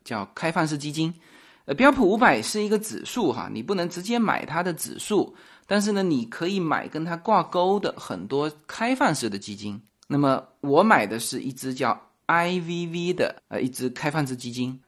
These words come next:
呃，当然我所有的股票不是说那一天就把它买齐的哈，我在那期节目我也说得非常非常清楚了，就是你每天买一点，就把你所有的就是放在股市里的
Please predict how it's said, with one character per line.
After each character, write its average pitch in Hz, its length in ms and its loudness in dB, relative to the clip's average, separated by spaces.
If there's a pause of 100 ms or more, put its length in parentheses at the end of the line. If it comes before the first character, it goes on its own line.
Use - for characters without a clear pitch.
呃， 147 100 0
当 226 120 4
然 240 180 6
我 135 200 6
所 143 180 0
有 233 100 6
的 190 100 2
股 147 120 0
票 147 220 4
不 131 220 -2
是 208 200 0
说 180 240 4
那 208 220 4
一 180 80 0
天 208 600 0 (360)
就 160 220 4
把 120 140 4
它 131 180 -2
买 117 320 2
齐 120 340 -2
的 151 180 6
哈， 127 140 4
我 117 320 0 (360)
在 175 220 2
那 220 220 0
期 202 140 -2
节 143 120 0
目 135 200 2
我 127 100 4
也 143 80 2
说 143 160 -4
得 175 100 -2
非 233 200 -2
常 175 200 -2
非 127 80 -8
常 117 140 -6
清 165 240 -8
楚 143 160 -6
了， - 100 -12 (460)
就 220 140 -4
是 202 100 2 (140)
你 170 100 2
每 156 240 6
天 247 240 4
买 214 180 4
一 - 120 -4
点， 165 200 -2 (280)
就 196 100 2
把 165 240 8
你 208 220 4
所 156 360 2
有 185 360 4
的 135 240 2
就 147 160 -8
是 143 160 -6
放 214 580 2
在 131 240 4
股 92 180 -10
市 131 220 -2
里 107 160 -4
的 95 240 -4